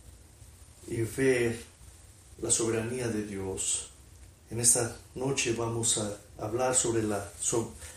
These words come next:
la providencia de Dios en la parte dos de nuestro Dios grande, de ver cómo la providencia de Dios trabaja. Oremos. Padre, venimos ante usted agradecidos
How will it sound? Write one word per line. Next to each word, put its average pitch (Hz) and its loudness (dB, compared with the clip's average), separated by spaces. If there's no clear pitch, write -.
la 120 -4
providencia 120 2
de 107 2
Dios 104 -2
en 110 -4
la 110 -4
parte 117 0
dos 117 -2
de 110 -2
nuestro 117 2
Dios 107 -2
grande, 98 -4
de 107 -2
ver 113 2
cómo 117 -2
la 110 0
providencia 113 0
de 98 -4
Dios 95 -4
trabaja. 87 -6
Oremos. 101 -2
Padre, 113 0
venimos 120 -2
ante 113 -4
usted 107 0
agradecidos 104 -4